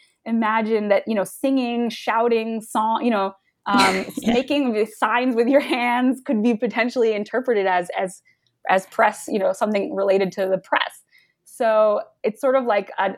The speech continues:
Speaker 1: the net for regulating printing is contracting even as it's expanding in new ways,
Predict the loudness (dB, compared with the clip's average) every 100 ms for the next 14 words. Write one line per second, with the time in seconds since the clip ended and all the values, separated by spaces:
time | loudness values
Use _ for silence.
0 | -4 -2 0 0 -2 -6 _ _ -6 -4
1 | 0 -2 0 -2 -2 -4 -2 0 0 -2
2 | -4 -6 -2 0 0 -2 -4 0 0 0
3 | 0 -2 -2 -4 -6 -4 0 0 -2 -6
4 | -6 -6 -4 -2 -2 0 -2 -4